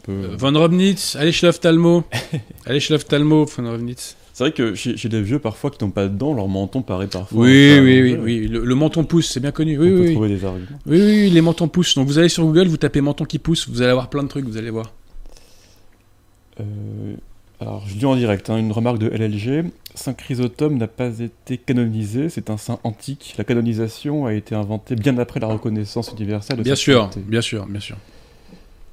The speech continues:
Speaker 1: Euh, <clears throat> je, oui, il y avait une question de Hugo Troulier. Euh, quels sont les ouvrages pertinents à lire sur le sujet de Notre-Dame de Fatima ?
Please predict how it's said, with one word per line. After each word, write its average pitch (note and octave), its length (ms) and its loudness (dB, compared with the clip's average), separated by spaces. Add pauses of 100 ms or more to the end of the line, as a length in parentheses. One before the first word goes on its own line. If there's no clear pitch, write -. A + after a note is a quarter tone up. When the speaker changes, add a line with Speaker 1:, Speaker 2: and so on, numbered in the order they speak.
(880)
Speaker 1:
Euh, - 40 -12 (120)
<clears throat> B2+ 1200 -8
je, A#2 220 -16
oui, A#2 340 -8
il B2 40 -4
y - 20 -2
avait G#2+ 80 -2
une G#2+ 140 -6
question D3 800 -14
de A2+ 240 -12
Hugo D#3 240 -6
Troulier. C#3+ 540 -4 (600)
Euh, G#2 160 -4
quels C3 120 0
sont - 140 -6
les A#2+ 200 -2
ouvrages D3+ 320 -4
pertinents B2 500 -6
à G#2+ 140 -6
lire C3+ 220 -8
sur G#2 120 -12
le G2+ 80 -6
sujet A2 260 -10
de G#2 80 -6
Notre-Dame G#2 460 -8
de G2+ 80 -10
Fatima ? G#2+ 440 -12